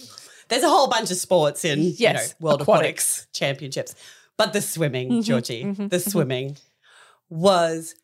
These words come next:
Speaker 1: unreal. So in two thousand and one in Fukuoka, Japan, we as an Australian team beat the U S in the gold medal tally. It was the first time we'd ever done that. It was such a big deal at the time.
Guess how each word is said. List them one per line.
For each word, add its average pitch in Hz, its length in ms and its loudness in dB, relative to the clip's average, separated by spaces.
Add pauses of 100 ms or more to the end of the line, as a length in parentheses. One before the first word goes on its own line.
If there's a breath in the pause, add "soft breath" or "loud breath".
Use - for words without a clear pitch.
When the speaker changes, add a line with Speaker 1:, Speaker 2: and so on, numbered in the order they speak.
(260)
Speaker 1:
unreal. 156 1400 -2 (800)
So - 220 0
in 156 800 -4
two 226 180 -8
thousand 202 300 -2
and 165 80 -4
one 147 320 -4
in 147 180 -12
Fukuoka, 160 720 -6
Japan, 131 640 -8 (260)
we 156 640 -4 (100)
as 143 200 -8
an 143 80 -8
Australian 139 400 -6
team 131 520 -10 (380)
beat 156 320 -2
the 147 80 -8
U 131 220 -8
S - 520 -10 (160)
in 135 100 0
the 127 80 -4
gold 123 200 -6
medal 123 200 -14
tally. 92 480 -12 (280)
It 156 60 -6
was 143 100 -2
the 156 80 2
first 160 320 0
time 156 140 -2
we'd 151 120 -4
ever 139 160 -4
done 131 280 -6
that. 120 380 -6
It 135 60 -10
was 127 180 -8
such - 400 -6
a 151 40 -12
big 135 220 -10
deal 123 460 -8
at - 120 -12
the - 60 -20
time. 120 520 -10